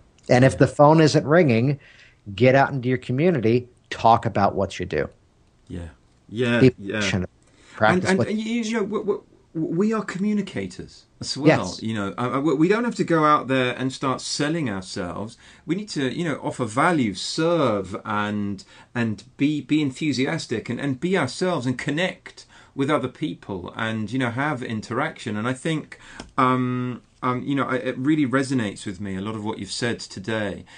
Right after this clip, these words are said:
Speaker 2: Um, um, Jason, um,
Speaker 1: The message,
Speaker 2: um,
Speaker 1: I share the message on that has always been, "Let me get out into my community and passionately represent hypnosis, and by accident, that's gonna get me a lot of clients."
Speaker 2: Yeah,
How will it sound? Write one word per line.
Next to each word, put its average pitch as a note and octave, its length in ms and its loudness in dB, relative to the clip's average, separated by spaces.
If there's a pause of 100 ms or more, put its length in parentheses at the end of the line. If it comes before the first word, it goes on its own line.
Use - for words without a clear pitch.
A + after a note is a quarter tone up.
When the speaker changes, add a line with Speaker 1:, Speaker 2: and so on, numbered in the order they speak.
(220)
Speaker 2:
Um, D#3 220 2
um, D#3 160 0 (260)
Jason, E3 640 4
um, C#3 220 0
Speaker 1:
The C#3+ 80 2
message, D#3+ 400 2
Speaker 2:
um, C#3+ 60 0
Speaker 1:
I B2+ 40 2
share D#3 240 0
the C3+ 100 2
message B2+ 440 0
on A2+ 160 6
that G#2+ 120 4
has G#2+ 160 0
always G#2+ 360 6
been, G2+ 400 4 (180)
"Let C#3+ 300 4
me F3 100 8
get D3 220 6
out C#3 180 6
into B2 140 -2
my A#2+ 180 2
community D3+ 680 6
and G2+ 220 4
passionately C#3+ 880 2
represent B2 920 4
hypnosis, A2+ 800 4
and G#2+ 220 2
by G2 280 6
accident, C3+ 640 2
that's A2+ 240 2
gonna G#2+ 200 0
get G2+ 180 -2
me G#2 80 0
a F#2 60 2
lot F#2 180 4
of - 80 -6
clients." - 480 -4 (300)
Speaker 2:
Yeah, F2 280 -8